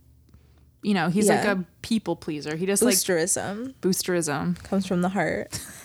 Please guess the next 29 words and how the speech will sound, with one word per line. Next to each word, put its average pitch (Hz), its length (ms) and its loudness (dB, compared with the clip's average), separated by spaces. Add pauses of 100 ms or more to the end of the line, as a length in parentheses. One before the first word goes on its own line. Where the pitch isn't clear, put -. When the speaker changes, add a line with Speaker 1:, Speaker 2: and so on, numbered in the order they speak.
(120)
Speaker 2:
And 220 140 2
then 233 260 4
Coach 269 280 2
and 277 120 0
Tammy's 208 380 0
reaction 175 340 -2
is 202 160 2
so 165 460 2
funny 170 420 -4
when 196 220 -2
they're 202 180 2
like, 82 360 -4 (380)
"Buddy's 392 420 4
here." 202 420 0
Like, 208 260 2
"Oh, 269 300 2
can 277 160 2
you 277 140 2
believe 247 320 0
it? 285 220 0
Buddy's 302 500 2
here." 208 240 2
And 170 240 2
it's, 196 120 -2
like, 208 140 0
the 208 120 0
fakest, 175 680 -2
most 180 180 0
surprised, 185 760 -2